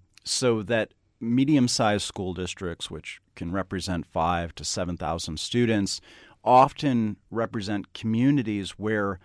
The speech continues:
some of the larger,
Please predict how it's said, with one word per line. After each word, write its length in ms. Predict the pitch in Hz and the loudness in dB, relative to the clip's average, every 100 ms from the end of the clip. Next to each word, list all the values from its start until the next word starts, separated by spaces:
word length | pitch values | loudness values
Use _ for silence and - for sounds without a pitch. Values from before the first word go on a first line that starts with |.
| _ | _
some 540 | - - 131 135 143 | -4 0 2 2 4
of 440 | 110 92 87 - _ _ - | 2 0 -4 -12 _ _ -6
the 100 | 107 | -4
larger, 760 | 101 98 104 92 110 98 90 | -2 0 0 -2 -2 0 -2